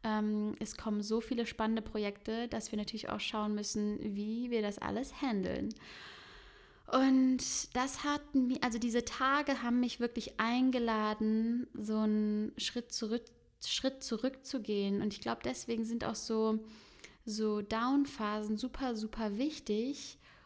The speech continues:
um einem einfach mal diese Stille zu geben, um nur nachzudenken, um nicht höher, schneller, weiter, die ganze Zeit weiter, sondern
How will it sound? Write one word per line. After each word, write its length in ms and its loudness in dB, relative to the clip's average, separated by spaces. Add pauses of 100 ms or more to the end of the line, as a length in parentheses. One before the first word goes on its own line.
(100)
um 120 0
einem 280 -2
einfach 400 -4
mal 200 0
diese 220 -2
Stille 400 0
zu 200 -4
geben, 420 -2
um 160 0
nur 340 0
nachzudenken, 720 -2
um 80 0
nicht 360 -4
höher, 320 0
schneller, 520 -2
weiter, 280 -2
die 100 -4
ganze 220 -4
Zeit 120 -8
weiter, 340 -4
sondern 360 0